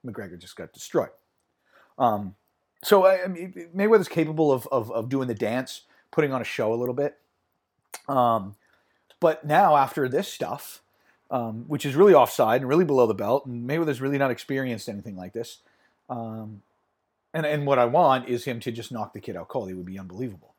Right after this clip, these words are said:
He'd be one of my favorite, just to end his career. Um, once again, they probably are like, "Hey, you,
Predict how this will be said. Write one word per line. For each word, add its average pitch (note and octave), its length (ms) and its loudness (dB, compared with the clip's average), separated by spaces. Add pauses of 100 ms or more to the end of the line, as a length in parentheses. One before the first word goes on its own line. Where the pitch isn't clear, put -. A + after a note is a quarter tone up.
(360)
He'd C3 80 -8
be B2+ 80 -2
one B2+ 120 -2
of A#2+ 40 -8
my A#2 80 -4
favorite, A2+ 300 -6
just A2+ 140 -8
to A2+ 80 -12
end B2 140 -8
his A#2 160 -6
career. G2 500 -12 (460)
Um, G2 300 -12 (340)
once E3 280 0
again, B2+ 160 -4
they B2 100 -2
probably A#2 440 0
are G#2+ 80 -2
like, G#2 200 -6
"Hey, E2+ 300 -14 (580)
you, C#3+ 100 -4